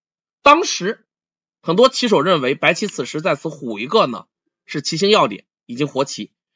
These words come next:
但局后莫泰零七段以及众多职业高手在围棋T V进行了研究呢，发现这个时候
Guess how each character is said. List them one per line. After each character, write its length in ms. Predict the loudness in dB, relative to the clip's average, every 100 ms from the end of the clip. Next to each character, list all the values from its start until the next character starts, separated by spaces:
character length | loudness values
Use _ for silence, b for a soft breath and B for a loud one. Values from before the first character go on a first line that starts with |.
| _ _ _ _ _
但 220 | 2 2
局 100 | 2
后 180 | 0 4
莫 140 | 6
泰 140 | 6 4
零 160 | 2
七 180 | -2 0
段 220 | 2 2
以 40 | 0
及 120 | -4
众 200 | -2 0
多 160 | 2 2
职 160 | 2
业 140 | 2 4
高 220 | 4 2
手 240 | 0 -8 _ _
在 160 | 0
围 80 | 0
棋 100 | -2
T 160 | -4 -2
V 120 | -2
进 160 | -2 -2
行 100 | 0
了 80 | 0
研 220 | -2 -4
究 240 | -4 -4
呢， 180 | -4 -8 _ _ _ _ _ _
发 200 | -6 -4
现 260 | -4 -6
这 140 | -4 -2
个 100 | -2
时 160 | -6
候 220 | -10 -12